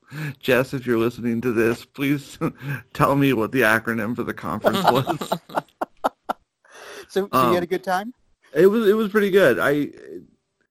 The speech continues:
Speaker 1: we, uh, there were two keynote speakers we saw. Um, one this,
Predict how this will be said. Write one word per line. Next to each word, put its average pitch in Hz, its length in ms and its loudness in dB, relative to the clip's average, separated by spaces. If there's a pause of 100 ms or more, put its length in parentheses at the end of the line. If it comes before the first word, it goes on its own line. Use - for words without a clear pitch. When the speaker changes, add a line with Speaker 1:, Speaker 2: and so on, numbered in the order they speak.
(440)
Speaker 1:
we, 165 680 0 (200)
uh, 139 640 2 (640)
there 135 120 2
were 143 100 2
two 208 240 -2
keynote 156 560 2
speakers 113 640 0
we 135 180 2
saw. 73 560 -2 (360)
Um, 73 720 -4 (260)
one 143 320 4
this, 151 200 2